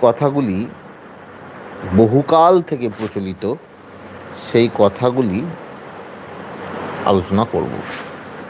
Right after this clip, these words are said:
কারণ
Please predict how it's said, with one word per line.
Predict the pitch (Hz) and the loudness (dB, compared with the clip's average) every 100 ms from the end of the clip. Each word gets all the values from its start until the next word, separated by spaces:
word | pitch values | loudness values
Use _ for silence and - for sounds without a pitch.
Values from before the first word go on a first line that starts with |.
| - - - - - - - - - - - - - - - - - - - - - - 71 - - - | -14 -14 -14 -12 -12 -10 -8 -8 -8 -6 -6 -6 -6 -6 -6 -6 -6 -8 -8 -8 -6 -4 -4 -4 -8 -6
কারণ | - 104 | 0 0